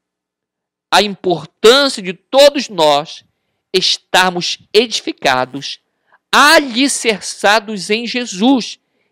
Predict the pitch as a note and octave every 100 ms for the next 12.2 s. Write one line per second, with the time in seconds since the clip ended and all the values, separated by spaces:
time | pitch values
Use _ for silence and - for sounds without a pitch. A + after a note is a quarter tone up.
0 | _ - C#4 F4 F4 F#3 C3+ _ _ _
1 | _ - D#3+ C#3 C#3 - C3+ C3 - B2
2 | A#2+ B2 - C#3+ _ _ _ _ _ _
3 | _ _ _ D3+ - G3 A#3+ G#3 C4 E4
4 | B3+ - D3+ F#3 D#3+ - D3+ D3+ D#3 -
5 | _ _ _ _ A3 C4 B3+ - - D#3
6 | C#3 C3+ C3 C3 B2+ - _ _ - D#3+
7 | F#3 A3 A3+ A3 A#3 _ _ _ C#3 C#3+
8 | E3+ G3 D3 C3+ B2 A#2+ B2+ _ _ -
9 | D#3+ G#3 F3+ C#3+ B2 C3 B2+ B2+ _ _
10 | E3+ D3 C3+ D3+ A3+ C4 B3+ A3+ - -
11 | - G3 C4 C#4 A#3+ C4 - F3+ G#3 F#3+
12 | -